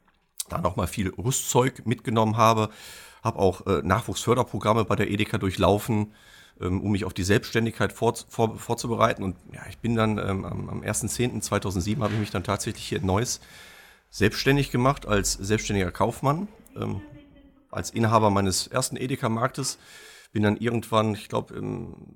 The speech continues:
zweitausendzwölf hatte ich dann die Chance, mich zu vergrößern mit einem E-Center in Hückelhofen. Das habe ich dann da gemacht. Ich habe dann vorher, kurz vorher noch den Nachwuchsförderpreis der,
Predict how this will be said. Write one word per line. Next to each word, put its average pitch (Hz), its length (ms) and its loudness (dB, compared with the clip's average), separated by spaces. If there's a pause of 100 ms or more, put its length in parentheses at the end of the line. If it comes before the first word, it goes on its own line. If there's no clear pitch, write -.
(140)
zweitausendzwölf 107 760 0
hatte 127 120 -2
ich - 60 -8
dann 113 120 0
die 107 60 2
Chance, - 420 -2
mich 110 160 -6
zu - 100 -8
vergrößern 131 760 0
mit 107 160 -4
einem 95 140 -2
E-Center 107 640 0
in 90 100 -2
Hückelhofen. 143 440 -2
Das 110 160 0
habe 104 120 0
ich - 60 -10
dann 87 160 -4
da 98 160 4
gemacht. 139 360 -4 (380)
Ich - 80 -20
habe 104 100 -8
dann 98 120 -2
vorher, 104 300 0
kurz - 260 -6
vorher 110 160 -2
noch 98 60 -6
den 98 160 0
Nachwuchsförderpreis 120 1040 0
der, 113 260 -4